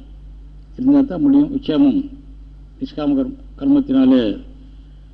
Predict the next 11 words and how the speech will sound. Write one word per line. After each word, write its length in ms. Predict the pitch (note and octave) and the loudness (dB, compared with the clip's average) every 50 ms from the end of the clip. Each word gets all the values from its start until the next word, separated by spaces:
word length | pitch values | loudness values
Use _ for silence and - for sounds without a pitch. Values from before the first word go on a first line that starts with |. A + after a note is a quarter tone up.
| - - - - - - - - - - - - - - | -20 -20 -20 -20 -20 -20 -20 -20 -20 -20 -20 -20 -18 -12
பாவகர்மம் 540 | C#3+ C#3+ D3+ D#3 C#3+ C#3 C3 C3 C3+ B2+ B2 | -10 -6 -4 -2 -2 0 2 2 2 2 0
ஒழிந்து 540 | A#2+ A#2+ B2 C3 C3 C3 C3+ D3 D3+ - - - - - - - - - | 0 -2 0 2 2 2 2 2 -2 -4 -12 -16 -20 -20 -20 -20 -14 -10
அந்த 160 | B2+ B2+ C#3 | -6 -4 -4
கால 120 | C#3+ C3 | -4 -4
சுத்தமாகி 640 | - B2+ - C3+ C3+ B2+ A#2+ A#2 A#2 B2 C#3+ D3+ D3+ - - - - - - | -6 -8 -8 -6 -4 -4 -4 -4 -4 -4 -6 -6 -6 -12 -18 -20 -20 -18 -16
நிஷ்காம 320 | C#3+ - - C#3+ C3+ B2+ B2 | -16 -12 -10 -10 -8 -8 -8
உபாசனையினாலே 880 | A#2 C3+ D3 C#3+ C#3+ C#3 B2+ B2+ B2 A#2+ A#2 B2 B2+ B2 A2 F#2+ F#2 - - - - - - - - - | -8 -10 -10 -10 -8 -6 -6 -6 -6 -6 -6 -6 -4 -4 -6 -8 -10 -12 -16 -20 -20 -20 -20 -20 -16 -8
சஞ்சலங்கள், 540 | B2 B2 C3 C3+ C#3+ C#3 B2 A2 G2+ F#2 F2+ | -4 0 2 2 2 2 2 0 -2 -4 -4
துக்கங்கள் 380 | A#2+ C3+ - - D3 C#3+ C#3 B2+ | -4 -6 -4 0 2 2 2 2
எல்லாம் 260 | B2 B2 B2 B2 A#2+ | 0 -2 -4 -4 -4
நீங்கி 600 | A#2 A#2+ B2+ B2+ B2+ B2 C3 C3+ C3+ - - | -4 -2 -2 -2 0 0 0 -2 -2 -4 -10